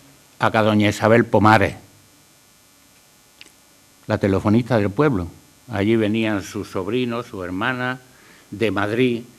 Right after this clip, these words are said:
y además amigos de ellos. Y otro también, otro sitio también donde venían, que era, era también en la Casa de los Marines,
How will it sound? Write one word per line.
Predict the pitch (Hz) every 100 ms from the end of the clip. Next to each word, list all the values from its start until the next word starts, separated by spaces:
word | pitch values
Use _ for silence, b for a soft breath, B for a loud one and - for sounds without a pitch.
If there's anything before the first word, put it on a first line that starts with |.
| b b -
y | 107 104 101 98
además | 95 98 101 120 120 104 -
amigos | 104 110 127 113 107 113 110 - - _ - _ - -
de | 92 101 113
ellos. | 104 82 64 - _ - b b b b b b _ _ _ _ _ -
Y | 101 117
otro | 160 147 143 -
también, | 127 123 131 123 123
otro | 131 139 127 113
sitio | 131 131 113 107
también | 101 101 117 107 - b b b b -
donde | 117 107 107
venían, | 101 117 123 117 107 107 - _ _ - _
que | 113
era, | 113 107 101 - _ _ _ _ _ _
era | 131 123 120
también | 113 107 117 127 117
en | 110
la | 104
Casa | 117 117 120
de | 107
los | 101 98
Marines, | 95 98 113 101 95